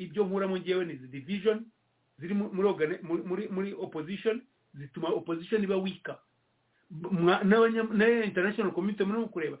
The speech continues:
ikavuga ngo, "Ariko si mwebwe, ko namwe murimo kuryana ahubwo." Ikindi, nabo ba defecting.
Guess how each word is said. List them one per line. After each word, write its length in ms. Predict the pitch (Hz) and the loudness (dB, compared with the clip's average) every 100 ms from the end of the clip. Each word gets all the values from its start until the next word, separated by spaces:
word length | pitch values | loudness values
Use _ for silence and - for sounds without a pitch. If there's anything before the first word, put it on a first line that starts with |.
| _ | _
ikavuga 260 | - 190 220 | -2 4 4
ngo, 200 | 185 185 - | 2 -6 -2
"Ariko 240 | 180 226 | 0 2
si 100 | 214 | 2
mwebwe, 520 | 214 220 214 208 - - _ | 2 4 4 2 -2 -4 _
ko 120 | - 190 | 0 4
namwe 240 | 208 190 | 4 4
murimo 220 | 180 202 190 | 2 2 0
kuryana 360 | 170 160 180 151 | -2 0 0 0
ahubwo." 320 | 160 165 - _ _ _ _ _ _ _ _ _ _ _ _ _ _ - | -4 -8 -12 _ _ _ _ _ _ _ _ _ _ _ _ _ _ -16
Ikindi, 720 | 165 - 262 262 233 233 285 _ _ - | -16 -4 0 2 2 0 -4 _ _ -6
nabo 240 | 165 170 | 0 2
ba 80 | 170 | 0
defecting. 680 | 165 165 214 - 156 127 | 0 0 0 -2 -10 -8